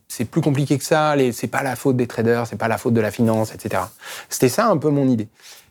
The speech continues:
Sauf qu'en creusant, ben, je suis pas du tout tombé sur ce que je pensais. Je suis arrivé sur un,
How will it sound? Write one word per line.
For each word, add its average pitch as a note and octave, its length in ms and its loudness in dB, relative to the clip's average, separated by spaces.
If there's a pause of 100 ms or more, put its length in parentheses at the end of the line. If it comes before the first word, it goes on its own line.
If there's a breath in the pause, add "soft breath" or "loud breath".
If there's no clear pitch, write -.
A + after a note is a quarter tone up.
(220 loud breath)
Sauf A3 260 2
qu'en F3 160 2
creusant, E3 500 2
ben, B2+ 160 -2
je A2 100 -6
suis - 160 -4
pas C3+ 200 0
du B2+ 160 0
tout D#3+ 120 2
tombé C3+ 320 4
sur - 200 -8
ce - 80 -14
que - 100 -12
je G2+ 140 -10 (400)
pensais. F3+ 460 0
Je - 60 -4
suis - 140 -4
arrivé G2+ 360 2
sur A2 280 -2
un, F2+ 200 -2